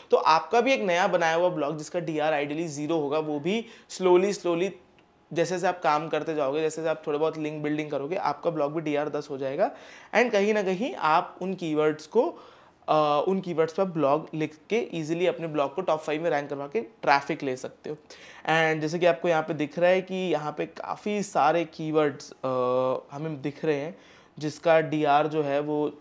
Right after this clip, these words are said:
जिनकी वेबसाइट्स का डीआर दस से कम है और वो टॉप फ़ाइव में आ रहे हैं। सेम अगर मैं आपको यहाँ पे, अ, कोई और टूल पे करके दिखाऊँ, जैसे मैं अब आपको करके दिखाता हूँ Semrush पे। Again, जैसे हमने फ्री टूल्स की बात करी थी, तो फ्री टूल्स पे अगर आपको मैं करके दिखाऊँ,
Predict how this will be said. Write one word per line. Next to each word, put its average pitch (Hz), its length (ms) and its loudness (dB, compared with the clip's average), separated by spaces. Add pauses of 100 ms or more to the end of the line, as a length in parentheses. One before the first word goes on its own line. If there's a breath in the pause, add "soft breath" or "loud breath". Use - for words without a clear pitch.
(120)
जिनकी 156 300 -4
वेबसाइट्स 147 340 -2
का 160 100 -4
डीआर 147 260 -2
दस 147 200 -2
से - 200 -4
कम 131 140 -4
है 139 60 -6
और 151 100 -2
वो 175 80 -4
टॉप 147 240 -2
फ़ाइव 135 220 -6
में 156 180 -8
आ 131 120 -10
रहे 135 100 -12
हैं। 143 100 -18 (300 loud breath)
सेम 202 240 6
अगर 185 180 6
मैं 180 140 4
आपको 175 320 2
यहाँ 165 280 2
पे, 165 320 2
अ, 151 60 -4 (240)
कोई 143 400 0
और 151 160 4
टूल 151 220 0
पे 147 140 -6
करके 139 300 -4
दिखाऊँ, 139 340 -8 (840)
जैसे 147 200 -4
मैं 151 200 -2
अब 147 180 -2
आपको 143 260 0
करके 143 240 -4
दिखाता 139 260 -6
हूँ 190 80 -4
Semrush 151 400 -2
पे। - 200 -14
Again, 143 340 -6
जैसे 139 140 -8
हमने 156 140 -6
फ्री 160 220 -2
टूल्स 151 280 -4
की 165 100 -6
बात 139 260 -2
करी 147 180 -4
थी, 208 200 -8 (440 loud breath)
तो 165 60 -2
फ्री 160 220 0
टूल्स 156 280 -2
पे 165 120 0
अगर 151 180 0
आपको 143 260 -4
मैं 147 120 -8
करके 143 320 -4
दिखाऊँ, 143 400 -6